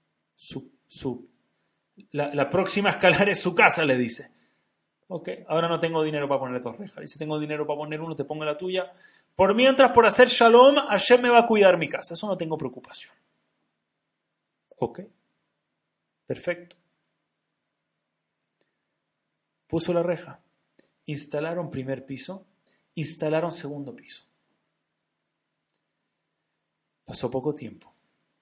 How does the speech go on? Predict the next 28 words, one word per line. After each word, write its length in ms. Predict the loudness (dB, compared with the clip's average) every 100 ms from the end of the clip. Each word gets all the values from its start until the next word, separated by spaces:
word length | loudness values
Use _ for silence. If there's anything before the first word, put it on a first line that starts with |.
| _
Por 100 | -16
favor, 320 | -8 -2 0 -2
escuchen 380 | -6 -10 -8
lo 80 | -8
que 80 | -8
les 100 | -8
quiero 220 | -6 -6
compartir. 580 | -8 -12 -14 -16 -20 -20 _ _ _ _ -20
Pasaron 400 | -18 -14 -10 -10
un 120 | -4
par 140 | -4
de, 80 | -4
no 80 | -6
sé 140 | -10
si 100 | -10
fueron 220 | -8 -8
semanas 480 | -8 -8 -8 -8 -8
o 60 | -10
meses, 340 | -10 -8 -10 -8
pero 200 | -2 -2
en 80 | -2
el 160 | -4 -6
año. 280 | -8 -12 _ _ _ _ _ _ _ _ _ _ _ _ _ _ _ _ _ _ _ _ _ _ _ _ _ _ _ _ _ _ _ -20
Esta 220 | -8 -4
pareja 240 | -2 -4
estaba 240 | -6 -6 -6
en 80 | -6
Hanukkah. 420 | -8 -8 -14 -20